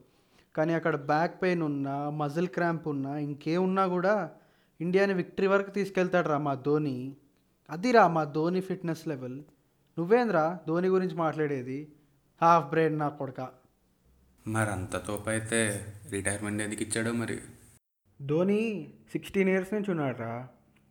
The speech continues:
Speaker 1: ఈ సిక్స్టీన్ ఇయర్స్లో మనకి ఎన్నో కప్పులు, ఎన్నో మెమరబుల్ మ్యాచ్లు ఇచ్చాడు. ఇంకా ఆడితే కొత్త వాళ్ళకి ఛాన్స్ ఎవరు ఇస్తారా?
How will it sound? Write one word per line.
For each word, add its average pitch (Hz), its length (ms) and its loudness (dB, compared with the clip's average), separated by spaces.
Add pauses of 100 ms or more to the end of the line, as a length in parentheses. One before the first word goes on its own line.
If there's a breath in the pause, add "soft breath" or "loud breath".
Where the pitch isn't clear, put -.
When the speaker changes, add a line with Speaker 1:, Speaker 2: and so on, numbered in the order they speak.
(160)
Speaker 1:
ఈ 156 40 -2
సిక్స్టీన్ 180 340 -2
ఇయర్స్లో 208 600 2 (300)
మనకి 160 300 0
ఎన్నో 151 300 2
కప్పులు, 156 400 0 (420 soft breath)
ఎన్నో 156 280 4
మెమరబుల్ 160 460 2
మ్యాచ్లు 165 360 0
ఇచ్చాడు. 120 320 -6 (720 soft breath)
ఇంకా 170 240 4
ఆడితే 208 600 4
కొత్త 165 200 -2
వాళ్ళకి 208 400 2
ఛాన్స్ 185 220 -2
ఎవరు 208 140 2
ఇస్తారా? 185 520 0